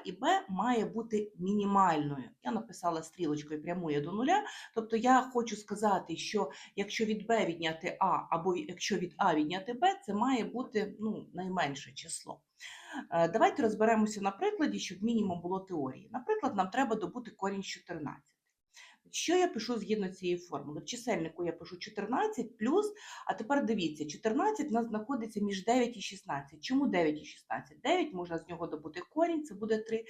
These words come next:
Шістнадцять з нього можна добути корінь, це буде чотири. Ближче до, е, чотирнадцяти, звичайно, шістнадцять, тому я буду використовувати шістнадцять. Тому я пишу чотирнадцять плюс шістнадцять і поділити на два помножити на корінь з шістнадцяти.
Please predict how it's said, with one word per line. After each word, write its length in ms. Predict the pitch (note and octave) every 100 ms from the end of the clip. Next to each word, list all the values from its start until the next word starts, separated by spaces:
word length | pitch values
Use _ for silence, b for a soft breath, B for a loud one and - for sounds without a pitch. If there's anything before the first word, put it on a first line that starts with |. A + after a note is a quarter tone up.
| B B
Шістнадцять 640 | - G#3 - A3+ D4+ D4+ -
з 20 |
нього 220 | G#3 G3
можна 280 | F#3+ F#3+ E3
добути 300 | - F3 D#3
корінь, 420 | - A#3+ C4+ -
це 100 | F3+
буде 200 | F3+ F#3+
чотири. 500 | - F#3+ - D3 - _ B B B A3
Ближче 800 | E3 A#3+ F4+ F4+ - F#3 C#3 - -
до, 480 | D3+ A3 F3+ - B B B -
е, 200 | D#3+ D3+
чотирнадцяти, 720 | E3+ G3 G#3 C#4+ G4+ E4+ G#3+
звичайно, 480 | F#3 F3+ A#3 C4 B3+
шістнадцять, 640 | B3+ A#3 G#3 D3 D3 -
тому 220 | G3+ D4
я 80 | F#4
буду 220 | G3+ G3+
використовувати 720 | F3 - D#3 D3+ G3+ G#3+ G#3
шістнадцять. 720 | - G3+ - E3+ B2+ - _ _ B B -
Тому 160 | A3+ A#3
я 80 |
пишу 260 | A3 G3+ F3
чотирнадцять 640 | - - F#3+ F3 E3 D3+ B3
плюс 120 | B3
шістнадцять 800 | C4+ G#3+ F3 C#3 C3+ C3+ - - _ B B
і 80 | E4+
поділити 760 | E4 A#3+ G#3 A3 G3+ E3+ - -
на 220 | F3+ F3
два 580 | E3+ - F3 G3+ E4+ A4 - _
помножити 560 | E3+ D#3+ F#3 C#4 D4+ D3+
на 120 | D3
корінь 280 | E3 F#3+ F#3
з 20 |
шістнадцяти. 600 | - F#3+ - C#3+ -